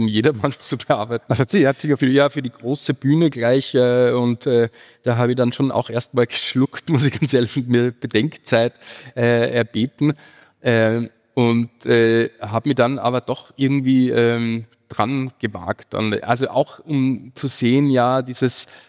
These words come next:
Speaker 1: dieses Abklopfen von, äh, Klassikern, wo, äh, ist da Holz drunter, wo ist, äh, wirklich ein Goldstück drunter, das hat mich schon irgendwie auch dann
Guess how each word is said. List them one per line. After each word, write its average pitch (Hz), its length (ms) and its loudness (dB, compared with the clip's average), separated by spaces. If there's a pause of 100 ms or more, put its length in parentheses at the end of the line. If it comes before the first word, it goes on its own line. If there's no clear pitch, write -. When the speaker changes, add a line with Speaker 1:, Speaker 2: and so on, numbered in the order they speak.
(200)
Speaker 1:
dieses 120 440 -2
Abklopfen - 1080 -4
von, 127 520 -2
äh, 120 480 2
Klassikern, 120 800 -2
wo, 127 340 0
äh, 120 340 2
ist 120 240 -8
da 117 220 0
Holz 117 320 -2
drunter, 131 720 0
wo 127 240 2
ist, 127 300 -4
äh, 123 340 0
wirklich - 320 -10
ein 131 140 -4
Goldstück - 560 -2
drunter, 131 360 0
das 123 220 -2
hat 127 180 -2
mich 135 120 -4
schon 123 180 0
irgendwie 123 360 0
auch - 180 -6
dann 117 260 -2